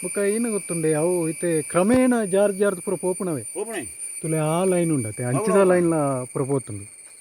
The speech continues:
Speaker 1: ಹ್ಮ್.
Speaker 2: ಇಂದು
Speaker 1: ಹಾ.
Speaker 2: ಸಾಧಾರಣ ಈ ಏರಿಯಾ ನಂಗೆ ಇಂಚಾಗು.
Speaker 1: ಹಾ, ಹಾ,
Speaker 2: ಅವು
Speaker 1: ಹಾ.
Speaker 2: ಏಪು ಒಂದು ಪಣರಾಪುಜಿ.
Speaker 1: ಅತೆ, ಹಾ, ಹಾ.
Speaker 2: ಮಾರಿ ಬೊಲ್ಲ ಗುದ್ದುದು.
Speaker 1: ಹ್ಮ್, ಹ್ಮ್.
Speaker 2: ಪರ್ವತೋಡು ಹೊಸರ್ತೆ ಆಣನಂದ.
Speaker 1: ಹಾ, ಹಾ, ಹಾ.
Speaker 2: ಇಡೀ ಅಡಿ ಜಾರುಂಡಿ.
Speaker 1: ಅಂದ್, ಅಂದ್, ಅಂದ್.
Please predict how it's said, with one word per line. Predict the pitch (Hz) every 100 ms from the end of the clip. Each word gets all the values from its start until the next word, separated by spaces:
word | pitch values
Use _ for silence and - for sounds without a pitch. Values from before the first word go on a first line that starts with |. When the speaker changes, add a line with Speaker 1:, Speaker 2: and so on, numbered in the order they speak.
| -
Speaker 1:
ಹ್ಮ್. | 120
Speaker 2:
ಇಂದು | 123 202 202 156 156
Speaker 1:
ಹಾ. | 202 143
Speaker 2:
ಸಾಧಾರಣ | 123 175 180
ಈ | 165 147 202 196 170
ಏರಿಯಾ | 185 185
ನಂಗೆ | 165 160 160
ಇಂಚಾಗು. | 147 - 165 104 95 127
Speaker 1:
ಹಾ, | 135
ಹಾ, | 113
Speaker 2:
ಅವು | 123
Speaker 1:
ಹಾ. | 139
Speaker 2:
ಏಪು | 123 147 190 185
ಒಂದು | 185
ಪಣರಾಪುಜಿ. | 160 160 156 151 123 92 139
Speaker 1:
ಅತೆ, | 127 117
ಹಾ, | 120 135
ಹಾ. | 120
Speaker 2:
ಮಾರಿ | 120 143 175
ಬೊಲ್ಲ | 170 165 165
ಗುದ್ದುದು. | 151 147 135 165 95
Speaker 1:
ಹ್ಮ್, | 90 - 139 113
ಹ್ಮ್. | 120 104 _ _
Speaker 2:
ಪರ್ವತೋಡು | 127 139 175 180 - 170 160
ಹೊಸರ್ತೆ | 147 165 143 147
ಆಣನಂದ. | 139 135 104 90
Speaker 1:
ಹಾ, | 135 131
ಹಾ, | 113
ಹಾ. | 113 120 110 -
Speaker 2:
ಇಡೀ | 139
ಅಡಿ | 147 139 131
ಜಾರುಂಡಿ. | 127 120 95 -
Speaker 1:
ಅಂದ್, | 127 117
ಅಂದ್, | 104 104
ಅಂದ್. | 104